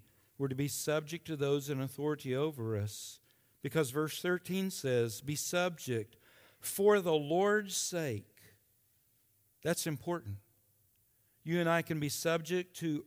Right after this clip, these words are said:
earthly authorities for the Lord's sake. In other words, recognizing that God is the supreme being, there is no one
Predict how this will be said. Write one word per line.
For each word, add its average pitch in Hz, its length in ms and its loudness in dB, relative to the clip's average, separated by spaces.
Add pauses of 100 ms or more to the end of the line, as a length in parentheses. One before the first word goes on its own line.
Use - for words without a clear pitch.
earthly 190 680 2
authorities 156 1200 -4 (2500)
for 180 280 2
the 143 160 2
Lord's 143 380 0
sake. 98 380 -6 (800)
In 165 160 2
other 175 220 4
words, 139 440 2
recognizing 175 1000 0
that 123 200 -6
God 160 560 4
is 123 160 -4
the 131 100 -4
supreme 185 640 -2
being, 127 540 -2 (320)
there 165 180 4
is 135 160 0
no 165 240 2
one 180 520 2